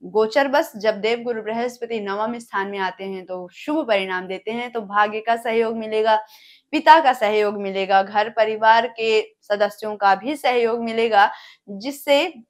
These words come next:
बड़े और गुरुजनों का आशीर्वाद होगा और जिससे आपके काम बनते हुए नजर आएंगे। आगे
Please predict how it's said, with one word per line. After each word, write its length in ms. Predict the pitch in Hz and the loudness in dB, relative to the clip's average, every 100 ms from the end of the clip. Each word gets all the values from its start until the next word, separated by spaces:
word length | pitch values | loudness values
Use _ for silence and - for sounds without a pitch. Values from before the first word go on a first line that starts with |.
| 185 | -2
बड़े 300 | 208 233 302 | 4 4 6
और 260 | 240 247 | 6 4
गुरुजनों 520 | 240 247 254 240 247 277 | 2 -4 0 0 0 0
का 100 | 247 | 4
आशीर्वाद 600 | 196 190 233 226 240 247 | 4 2 0 2 2 0
होगा 480 | 202 233 226 233 | -4 0 2 6
और 300 | 214 208 208 | 6 6 4
जिससे 440 | 202 220 - 220 208 | 0 -12 -6 0 4
आपके 340 | 190 190 202 | 4 4 -4
काम 360 | 202 185 196 262 | -2 -2 -2 -6
बनते 520 | 185 190 196 196 220 | -6 -4 -4 -4 -4
हुए 180 | 202 196 | -2 -4
नजर 320 | 196 196 190 | -4 -4 -2
आएंगे। 280 | 190 196 170 | -2 -4 -4
आगे 520 | 190 190 196 240 262 | -2 -2 0 0 -2